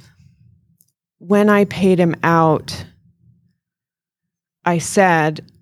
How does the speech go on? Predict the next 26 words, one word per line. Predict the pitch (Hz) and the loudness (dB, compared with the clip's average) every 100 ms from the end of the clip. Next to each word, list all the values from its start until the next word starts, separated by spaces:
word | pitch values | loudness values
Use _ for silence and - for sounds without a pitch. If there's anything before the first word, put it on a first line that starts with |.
| - | -8
"Well, | 175 175 170 160 - | 0 2 2 0 -2
I | |
gave | 170 196 185 | 0 0 2
you | 180 | 2
a | 170 | 2
week's | 165 147 - | 0 -2 -4
pay | - 226 233 | 0 0 0
for | 185 | 0
this | 160 - | -2 -4
time | 170 165 | -4 -2
off, | 196 208 - | 0 0 -2
but | 170 - | -4 -4
y-, | 165 170 - | -4 -10 -10
you | 165 180 | -4 -2
hadn't | 165 190 185 - | 0 -2 -2 -2
earned | 170 175 | 0 2
it | 175 - | 0 -2
yet. | - - - - _ _ _ _ _ _ _ | -2 -4 -8 -14 _ _ _ _ _ _ _
So | - - 175 | -8 0 0
that | 156 165 151 | 2 0 0
was | 160 | -2
an | 165 | -2
advance | 151 147 156 151 - | -2 -2 0 0 -2
on | 151 | -2
your | 151 143 - 151 - | -2 -2 -4 -8 -14
vacation | - - 220 233 - 160 156 156 | -14 -2 2 2 0 0 -2 -6